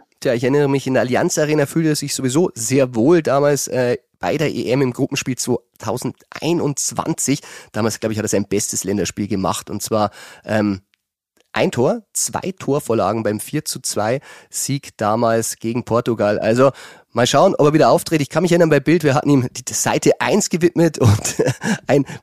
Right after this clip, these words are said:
Bild nachgemalt, äh, damals wie beim Rahn-Tor vierundfünfzig. Also hoffen wir mal für die Bayern, dass er sowas nicht auspackt. Aber so ein Rahn auf dem Feld, äh, so ein Branko Cevic auf der Bank, wie meinst du?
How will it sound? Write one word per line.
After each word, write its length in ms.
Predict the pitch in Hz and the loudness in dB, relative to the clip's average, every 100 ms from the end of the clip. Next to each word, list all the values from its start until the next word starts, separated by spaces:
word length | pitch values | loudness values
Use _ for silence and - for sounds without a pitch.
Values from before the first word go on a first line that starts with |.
| - | -2
Bild 240 | 147 - | 0 2
nachgemalt, 720 | 127 - 143 147 131 127 131 | 0 0 -2 0 2 2 2
äh, 340 | - 123 113 117 - | 2 2 2 -2 -4
damals 560 | 110 120 120 110 120 | 0 2 2 0 -4
wie 120 | 123 | -2
beim 180 | 135 117 | 2 2
Rahn-Tor 500 | 107 95 123 131 123 | 2 0 0 0 0
vierundfünfzig. 800 | 113 123 110 - 127 - 110 104 | 0 0 -2 -2 -6 -4 -4 -2
Also 220 | 107 117 117 - - - | 0 0 -2 -6 -20 -2
hoffen 300 | 156 190 196 | 2 4 4
wir 60 | |
mal 40 | 175 | 6
für 80 | 151 | 6
die 80 | |
Bayern, 280 | 131 127 165 | 6 6 6
dass 100 | 143 | 4
er 80 | 135 | 2
sowas 240 | 143 139 | 4 4
nicht 300 | 120 185 - | 4 2 2
auspackt. 560 | 87 82 - 117 170 - - - 151 - _ | -2 -4 0 0 0 -4 -18 -16 -18 -18 _
Aber 420 | 107 107 85 113 165 _ | 0 2 0 -2 -12 _
so 240 | - 127 131 | -2 2 4
ein 220 | 127 113 - | 2 0 -6
Rahn 580 | 107 98 98 131 180 170 - | -8 -2 -2 0 0 -2 -2
auf 120 | 127 | -2
dem 100 | 123 | -2
Feld, 440 | - 117 165 170 | -2 -2 -2 -4
äh, 360 | - 127 123 117 | -4 0 0 0
so 100 | 120 | -2
ein 220 | 120 - | -2 -4
Branko 320 | 98 131 147 - | -4 -2 -2 -2
Cevic 360 | 143 143 - | -2 -2 -2
auf 100 | 113 | 0
der 80 | 131 | 0
Bank, 360 | 113 104 175 - - - _ _ _ _ _ _ _ | 2 0 0 -6 -20 -20 _ _ _ _ _ _ _
wie 120 | 139 | 0
meinst 280 | 123 98 | 0 0
du? 100 | - | -2